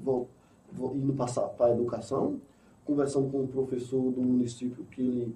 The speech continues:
atua em Ibiranga, ele disse que o número de alunos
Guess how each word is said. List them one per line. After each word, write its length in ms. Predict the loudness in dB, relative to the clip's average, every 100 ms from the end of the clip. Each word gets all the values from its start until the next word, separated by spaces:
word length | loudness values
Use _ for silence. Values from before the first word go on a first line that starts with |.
| -10 -20 -20 -4
atua 440 | -4 -2 -2 4
em 120 | 4
Ibiranga, 520 | 4 0 0 0 -2 -8 -18 -20 _ _ -20 -20 _ -6
ele 220 | -2 0
disse 180 | 0 -4
que 140 | -2 0
o 40 |
número 460 | 4 4 4 4 4
de 160 | 6
alunos 520 | 6 6 6 4 4